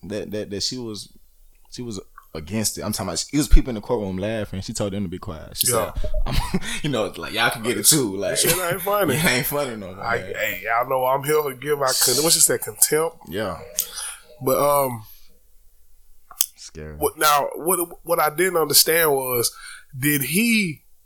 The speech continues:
Speaker 2: was he already on trial and got released, and then she let him come back?
Speaker 1: Well, um, what it was, um,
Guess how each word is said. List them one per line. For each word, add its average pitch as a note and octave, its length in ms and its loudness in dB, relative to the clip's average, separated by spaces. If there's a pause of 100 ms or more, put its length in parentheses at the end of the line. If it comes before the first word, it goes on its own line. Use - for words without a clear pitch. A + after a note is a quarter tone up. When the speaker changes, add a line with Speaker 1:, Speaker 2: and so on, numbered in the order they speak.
(380)
Speaker 2:
was - 140 4
he G#3+ 160 4
already D#3 440 2
on E3 240 2
trial F3 480 2
and C3 180 -4
got C3+ 140 4
released, B2 720 0
and C3 140 -4
then C3+ 220 2
she - 140 4
let C#3 180 0
him C3+ 160 6
come A2 280 0
back? B2 440 0
Speaker 1:
Well, A#2+ 360 -4
um, F2+ 480 -8
what G#2 140 -4
it F#2 60 -4
was, A#2 440 0
um, E2 520 -10